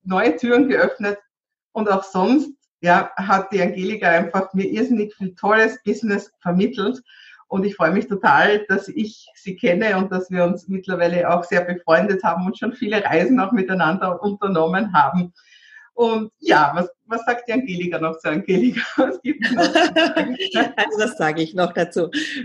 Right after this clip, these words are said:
Speaker 2: Ja, äh, vielleicht privat, vielleicht trotzdem auch ein bisschen interessant für die Zuhörer und Zuhörerinnen. Wer, wer steckt denn hinter der Expertin für Experten? Ich, äh, bin in der Nähe von Wien zu Hause in Österreich. Ich bin Mutter von zwei Mädchen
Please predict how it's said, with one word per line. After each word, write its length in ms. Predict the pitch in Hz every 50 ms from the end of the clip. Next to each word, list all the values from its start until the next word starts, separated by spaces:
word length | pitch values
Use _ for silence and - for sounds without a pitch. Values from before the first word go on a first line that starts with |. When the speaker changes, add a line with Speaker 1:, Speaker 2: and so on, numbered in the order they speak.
| - - 214
Speaker 2:
Ja, 460 | 220 240 233 214 190 170 151 143 - -
äh, 560 | - 170 170 165 165 160 160 160 156 156 170 - _ _ _ _ _ - - - - - _ _ _ _ _ _ _ _
vielleicht 560 | - 247 180 175 180 - - - - - -
privat, 480 | - 233 247 240 170 127 147 170 - -
vielleicht 280 | 214 196 165 - -
trotzdem 340 | 180 170 165 165 - 175 160
auch 100 | 156 156
ein 100 | 180 165
bisschen 280 | 180 175 - 175 165 165
interessant 480 | 165 - - 185 156 170 160 165 170
für 140 | - - 190
die 120 | 180 175
Zuhörer 420 | 175 - - 185 196 196 185 175 175
und 100 | 170 175
Zuhörerinnen. 600 | - 196 196 214 185 170 170 175 175 180 175 170
Wer, 280 | 170 170 170 170 175 180
wer 160 | 180 170 175
steckt 340 | 175 - - 185 180 - -
denn 100 | 180 180
hinter 240 | 208 220 - 240 208
der 120 | 175 -
Expertin 500 | 160 160 - - - 180 175 175 190 185
für 100 | 185 196
Experten? 540 | 165 - - - 196 202 214 - 226 190 156
Ich, 320 | - 160 196 - - -
äh, 400 | - 151 165 170 160 160 160 160 160 - - - - - - - - - _ _ _ _ _ _ _ _ _
bin 260 | - 190 175 165 165 165
in 160 | - 143 165
der 80 | 160 160
Nähe 200 | 160 165 160 165
von 160 | - 165 151
Wien 200 | 165 208 269 285
zu 160 | - 277 240
Hause 240 | 233 208 208 208 170
in 60 | 151
Österreich. 680 | 147 156 214 - - 233 214 208 202 202 208 208 - -
Ich 260 | - 175 175 - -
bin 180 | - 175 156 151
Mutter 260 | 151 - - - 185
von 240 | 185 - 165 151 151
zwei 260 | - - - 160 135
Mädchen 560 | 147 160 208 247 247 - 269 226 240 262 262